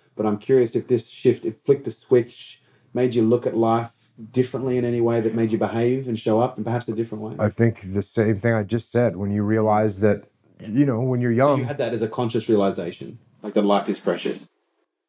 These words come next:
Speaker 2: More, more from the war. When guys would get killed in training accidents, it was horrible.
Speaker 1: Yeah.
Speaker 2: Uh, but,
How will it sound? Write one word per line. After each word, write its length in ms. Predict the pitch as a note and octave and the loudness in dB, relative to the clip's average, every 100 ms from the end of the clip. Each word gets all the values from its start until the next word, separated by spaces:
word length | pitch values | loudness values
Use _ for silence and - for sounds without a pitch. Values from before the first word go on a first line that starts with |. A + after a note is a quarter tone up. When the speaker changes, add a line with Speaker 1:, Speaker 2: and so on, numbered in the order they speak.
| _ - - | _ -16 -6
Speaker 2:
More, 400 | C#3 D3+ C3+ C3+ | 0 2 2 2
more 240 | C#3 C3 | 0 0
from 180 | - G2+ | -2 -6
the 60 | F2+ | -6
war. 400 | F2 G2 F#2 D#2+ | -4 -2 -2 -4
When 260 | - G#2+ A2+ | -8 -4 0
guys 220 | C3 C#3+ | 0 0
would 80 | A#2+ | 0
get 120 | A2 | -4
killed 180 | - A2 | -2 -2
in 80 | G2+ | -2
training 320 | A2+ A2 G#2 | 0 0 0
accidents, 400 | F#2+ - G2+ F2 | -2 -4 -6 -6
it 60 | E2+ | -6
was 180 | G2 - | -8 -2
horrible. 560 | F#2+ A2+ F#2 F#2 F2+ - A2 | 2 2 2 -2 -4 -8 -10
Speaker 1:
Yeah. 220 | G#2 G2 _ - | -10 -10 _ -6
Speaker 2:
Uh, 260 | G#2 G2 F#2+ | -2 -2 -2
but, 500 | F2 G#2+ G2+ - | 0 2 2 -2